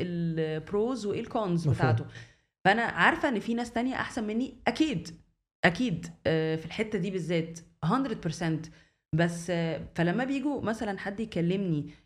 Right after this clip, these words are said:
Speaker 1: القائم على الإيفنت ده أو ال-، الحدث المهم ده، ويقولوا لي مثلا: "إحنا، آه، آه، اخترناكي عشان تبقي معانا"، دي بتبقى بالنسبة لي، آه، مش عايزة أقول لك، يعني بقول لهم: "أنا ممكن أبطل أي حاجة تانية بس أعمل ده بس". دي بالنسبة لي متعة،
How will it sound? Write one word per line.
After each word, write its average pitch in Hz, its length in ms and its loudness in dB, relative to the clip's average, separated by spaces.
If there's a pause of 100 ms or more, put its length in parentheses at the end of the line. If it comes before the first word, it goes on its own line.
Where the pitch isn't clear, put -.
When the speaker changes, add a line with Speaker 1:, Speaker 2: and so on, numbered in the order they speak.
(120)
Speaker 1:
القائم 170 440 0
على 147 180 0
الإيفنت 160 420 -2
ده 156 220 -2
أو 139 300 -6
ال-، 135 680 -8 (400)
الحدث 180 420 0
المهم 160 300 0
ده، 170 180 0
ويقولوا 165 200 -4
لي 180 100 -4
مثلا: 180 240 -6
"إحنا، 160 280 -2
آه، - 40 -8 (340)
آه، 151 380 0
اخترناكي 165 500 -2
عشان 165 200 -6
تبقي 151 220 -4
معانا"، 151 280 -2
دي 180 140 -4
بتبقى 170 240 -2
بالنسبة 170 400 0
لي، 196 320 -2
آه، 139 580 -6 (420)
مش 160 120 -2
عايزة 226 160 0
أقول 226 180 -2
لك، 175 220 -6
يعني 135 300 -6
بقول 143 220 -2
لهم: 214 140 0
"أنا 190 120 -6
ممكن 214 260 -6
أبطل 208 380 -4
أي 226 200 -2
حاجة 208 200 -6
تانية 170 400 -2 (400)
بس 190 180 0
أعمل 220 280 0
ده 175 80 2
بس". - 480 -6 (340)
دي 165 160 0
بالنسبة 214 360 -2
لي 226 220 -4
متعة، 214 680 -2